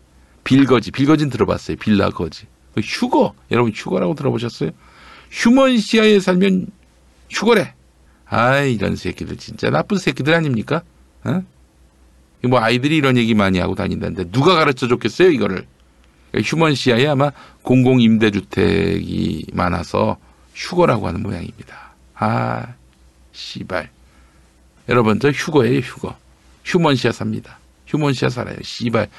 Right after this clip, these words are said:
나 거지다. 그래, 휴거다. 아, 진짜. 나 휴거예요, 휴거. 휴거 삽니다. 에? 아이들 사이에 오가는 이런 말은 우리 사회의 혐오와 배제의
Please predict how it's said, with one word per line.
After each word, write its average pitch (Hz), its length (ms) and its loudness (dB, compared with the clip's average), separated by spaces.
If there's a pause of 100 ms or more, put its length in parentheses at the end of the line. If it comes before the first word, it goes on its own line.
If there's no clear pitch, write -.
(160)
나 131 120 0
거지다. 110 560 0 (100)
그래, - 220 -10 (120)
휴거다. 127 460 -6 (720)
아, 123 500 0
진짜. - 520 -14 (840)
나 165 120 0
휴거예요, 151 500 -2
휴거. 113 440 -12
휴거 147 240 -4
삽니다. 127 440 -8 (500)
에? 160 160 0 (1500)
아이들 113 400 2
사이에 101 520 2
오가는 95 400 0
이런 95 240 0
말은 92 380 0
우리 107 180 2
사회의 98 420 0
혐오와 147 480 2
배제의 92 840 -2